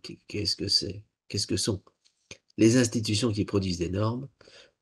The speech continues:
On va faire un détour sur la nature et la valeur juridique des normes. Ça, c'est un de mes grands sujets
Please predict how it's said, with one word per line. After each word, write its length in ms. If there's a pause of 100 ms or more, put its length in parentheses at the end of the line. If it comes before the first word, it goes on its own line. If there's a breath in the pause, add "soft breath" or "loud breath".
(440)
On 140
va 220
faire 220
un 40
détour 300
sur 140
la 100
nature 400
et 40
la 100
valeur 320
juridique 380
des 100
normes. 240
Ça, 140
c'est 260
un 60
de 120
mes 420 (380)
grands 200
sujets 500